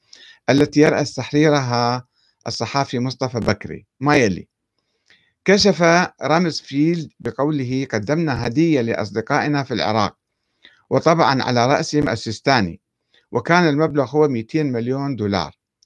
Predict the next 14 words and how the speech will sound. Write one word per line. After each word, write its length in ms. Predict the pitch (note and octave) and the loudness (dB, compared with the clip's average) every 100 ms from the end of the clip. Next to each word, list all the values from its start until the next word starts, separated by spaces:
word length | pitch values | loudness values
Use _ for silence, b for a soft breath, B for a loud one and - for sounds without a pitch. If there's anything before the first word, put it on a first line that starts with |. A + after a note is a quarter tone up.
| - | 0
يليق 440 | C#3 D#3 G3+ G3 | 4 6 6 4
بالولايات 640 | C#3 B2+ A#2 A2+ A2+ A2 G#2+ | 2 2 2 4 4 2 -2
المتحدة 500 | G2+ G2 G#2 G#2+ G2+ | -6 -4 -8 -4 -4
الأمريكية 720 | F#2+ G2 F#2+ C3 D3 C#3 - b b b b | -4 -4 -4 2 4 4 0 b b b b
وحليفنا 680 | A#2+ - A#2+ B2+ B2+ B2 - | -6 -2 -2 -2 -2 -2 -2
السيستاني". 640 | G#2 F2+ - F#2+ D#2+ - _ _ _ _ _ _ _ _ _ _ b b b b b b b _ | -6 -10 -6 -4 -4 -8 _ _ _ _ _ _ _ _ _ _ b b b b b b b _
ويصف 1040 | C#3+ C#3+ D3 D3 - - D3 F3+ G3 F3+ | 4 6 8 6 4 2 2 2 2 -2
المقال 720 | - C#3 B2+ - D3+ D3 D3 - - | -2 -2 -2 0 0 2 -2 -6 -6
علاقة 360 | C3 C#3+ B2+ - | -2 -2 -4 -6
رامسفيلد 560 | B2 A#2 G#2 - A#2 F#2 | -6 -6 -8 -8 -6 -6
بالسيستاني 720 | A2 - A#2 C#3+ C#3 C#3 C3+ - | -10 -12 -8 -4 -4 -4 -6 -4
ويدعي 500 | G#2+ B2+ A#2 F#2 G2 | -2 -2 -2 -4 -4
أنها 340 | C3+ C3+ B2+ | -4 -4 -2
ممتدة 840 | A2 G2 - D3+ C#3 E3 D#3+ D3+ | -2 -2 2 2 4 4 6 4